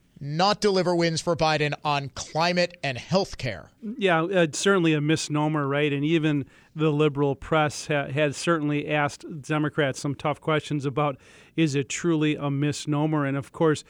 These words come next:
Speaker 2: the C B O actually scored this thing, as you well know, Dan. It's really a nothing burger. You saw that score, right?
Speaker 1: Oh, yeah, either between zero point one percent inflation reduction by the end of twenty twenty-three or an actual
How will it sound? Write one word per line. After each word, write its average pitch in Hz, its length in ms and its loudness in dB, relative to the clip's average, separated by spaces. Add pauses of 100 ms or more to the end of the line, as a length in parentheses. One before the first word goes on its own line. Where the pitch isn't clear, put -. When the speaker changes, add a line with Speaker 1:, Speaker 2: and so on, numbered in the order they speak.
Speaker 2:
the 143 140 -4
C 180 220 -2
B 156 160 2
O 156 260 4
actually 147 560 -4
scored 175 680 0
this 135 240 -2
thing, 135 240 -4
as 127 160 -4
you 147 120 -2
well 135 240 0
know, 131 220 -2
Dan. 135 360 -4 (140)
It's 147 180 -2
really 175 260 4
a 131 80 0
nothing 151 380 0
burger. 135 240 -2
You 139 140 -2
saw 170 240 0
that 123 180 -6
score, 160 340 -2
right? 139 260 -6
Speaker 1:
Oh, 240 100 4
yeah, 240 260 2
either 202 260 0
between 180 540 -4
zero 190 240 -2
point 180 280 -4
one 170 240 -4
percent 160 400 -2
inflation 151 520 -2
reduction 135 640 -2 (380)
by 151 160 2
the 143 160 0
end 147 160 -2
of 127 80 -6
twenty 147 320 -6
twenty-three 151 540 -6 (380)
or 175 160 2
an 185 60 0
actual 185 420 0